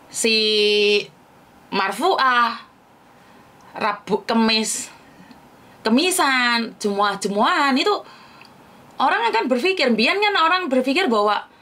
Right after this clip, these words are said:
Taiwan tok sing oke tikungan tajam ngono ya. Ya, semboyane kita dulu kan Taiwan saja yang, yang tikungan tajam.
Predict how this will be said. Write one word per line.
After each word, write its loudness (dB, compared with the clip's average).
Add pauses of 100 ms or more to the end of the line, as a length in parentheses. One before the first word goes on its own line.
(300)
Taiwan 0
tok 0
sing 2 (360)
oke -2 (480)
tikungan 0
tajam -2
ngono 0
ya. 0
Ya, -2 (320)
semboyane 0
kita -2
dulu 4
kan 0 (480)
Taiwan 0
saja 0
yang, 2 (440)
yang -2 (580)
tikungan 0
tajam. -2